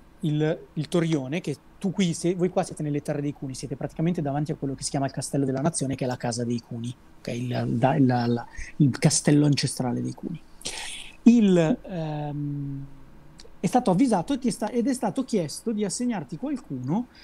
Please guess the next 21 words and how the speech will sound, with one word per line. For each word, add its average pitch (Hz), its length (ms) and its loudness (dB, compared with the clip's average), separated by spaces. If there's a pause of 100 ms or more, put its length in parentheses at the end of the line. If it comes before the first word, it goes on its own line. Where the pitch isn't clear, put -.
(120)
che 202 120 4
si - 120 0
accertasse 214 640 -4
che 202 100 -4
la 170 100 -2
tua 160 140 -6
situazione 196 480 -6
è - 20 -6
stabile. 131 600 -4 (580)
È - 60 -8
una 170 120 2
cosa 131 240 0
che 240 120 2
capita, 247 460 0 (260)
quindi 127 200 -6
è 151 80 -6
una, 135 260 0
è 175 60 0
una 139 120 2
cosa 143 220 6
prevista, 180 500 2